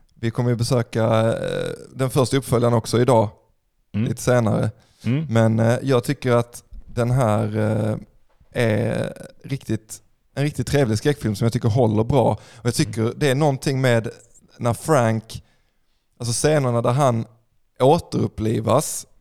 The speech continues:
Speaker 1: eh, som Roger Ebert fullständigt sågar då i sin recension,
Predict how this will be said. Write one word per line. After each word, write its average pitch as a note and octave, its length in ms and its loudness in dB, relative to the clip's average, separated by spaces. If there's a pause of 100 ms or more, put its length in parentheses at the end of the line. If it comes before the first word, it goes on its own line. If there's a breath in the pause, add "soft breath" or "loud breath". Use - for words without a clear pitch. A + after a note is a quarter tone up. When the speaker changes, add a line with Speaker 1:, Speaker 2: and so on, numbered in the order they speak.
(120)
Speaker 1:
eh, G#2+ 240 -2 (100)
som A#2+ 360 0 (280)
Roger A2+ 360 0
Ebert A#2 520 -2 (580)
fullständigt C3+ 720 -2
sågar D3+ 480 4
då C3+ 300 4
i A#2+ 160 0
sin A#2 260 -2
recension, A2 540 0